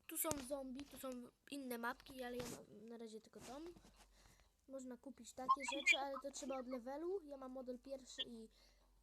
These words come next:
mm, usypiająca strzałka. No, jest,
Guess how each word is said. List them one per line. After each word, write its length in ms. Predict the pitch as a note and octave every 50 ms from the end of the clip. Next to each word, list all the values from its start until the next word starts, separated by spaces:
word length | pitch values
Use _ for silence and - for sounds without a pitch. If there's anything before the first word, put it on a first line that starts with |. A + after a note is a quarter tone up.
| - - - - -
mm, 500 | B3+ B3+ B3 A#3+ A#3+ A#3+ A#3+ A#3+ B3 A#3+ - - - - - - - -
usypiająca 600 | - A#3+ - - A3 B3+ B3+ A#3+ A#3+ A#3 A#3 -
strzałka. 560 | - - - - C#4 C4+ C#4 C#4 - F4 F4 G4 G4+ - - - - - - - - - - - - - - - - - - -
No, 240 | B3+ A#3+ A3 G#3 G3+ G#3 - - - - - - - - - - - -
jest, 300 | F4+ F4 - - -